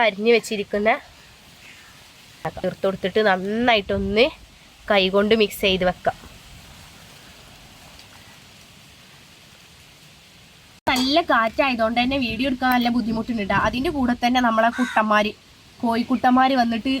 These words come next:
ഒക്കെ കൊത്തി നോക്കുകയാണ് ഓരോ ശല്യം കൊണ്ട്. അപ്പൊ ഇതാ മഞ്ഞൾപ്പൊടിയും ഉപ്പും മുളകും കൂടെ ചേർത്തിട്ടുണ്ട്. ഇനി ഇതിലേക്ക് അരിഞ്ഞു വെച്ച ഉള്ളി ചേർക്കുന്നുണ്ട്, അതുപോലെ തന്നെ ചിരകി വെച്ച കുറച്ച് തേങ്ങ ട്ടാ, കുറച്ച് ഇട്ടാ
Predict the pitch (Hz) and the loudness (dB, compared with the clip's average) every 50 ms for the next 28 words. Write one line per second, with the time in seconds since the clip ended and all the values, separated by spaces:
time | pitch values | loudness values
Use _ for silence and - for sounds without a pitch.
0 | - - 208 - - 269 269 - 226 202 - - 254 254 233 196 185 - - 180 | -2 -4 -2 -2 0 -2 0 0 -2 -2 0 2 4 4 4 2 0 -4 -6 -6
1 | 170 175 175 - - 196 196 202 202 - 220 196 180 185 180 185 190 190 - - | -6 -8 -10 -8 -6 -4 -2 -2 -2 -2 -2 -2 -2 -2 -4 -4 -6 -6 -8 -14
2 | - - - - 254 233 294 294 285 277 285 - - - - 240 233 233 240 247 | -20 -10 -4 -2 0 2 2 4 4 4 4 2 0 -2 -2 0 0 0 2 0
3 | 240 254 - 277 269 302 339 - - 254 208 - - - 294 339 359 - - - | 0 2 2 2 2 2 0 0 -2 -4 -6 -4 -2 0 0 0 -2 -6 -10 -4
4 | 226 226 226 220 220 233 240 254 254 247 269 285 311 294 - 240 220 196 - 226 | 0 2 4 4 4 2 2 2 2 2 2 2 2 2 2 0 0 0 -2 -2
5 | 208 233 226 214 208 240 311 - - - - - - 269 294 311 339 302 247 262 | -2 -2 -2 0 0 0 -2 -2 -6 -20 -14 -6 -4 -2 -2 0 0 0 0 2
6 | 247 240 240 240 - 294 294 254 208 220 226 240 247 247 240 - 285 262 208 233 | 2 2 2 2 2 4 4 4 2 2 2 2 2 2 2 2 2 2 0 0
7 | 220 220 226 247 269 247 269 220 202 - - 214 220 202 208 202 240 339 330 - | -4 -2 -2 0 0 2 0 0 0 -2 -4 -4 -4 -2 0 0 0 0 0 -4
8 | - - - - 233 240 226 294 311 285 262 226 214 214 214 233 226 233 247 277 | -14 -12 -4 0 0 0 2 2 2 4 4 6 6 4 4 2 2 2 2 0
9 | 302 - - 269 240 220 214 240 269 254 247 - - 269 302 339 - - 277 254 | 0 0 0 0 0 0 0 0 0 0 0 0 0 0 0 0 0 0 -2 -2
10 | - 311 294 - 269 233 214 208 208 214 202 - - 202 208 269 285 285 - - | 0 -2 0 2 4 4 4 4 2 2 0 0 -2 -2 0 0 0 0 -2 -2
11 | 415 381 294 - 247 | -2 0 2 2 2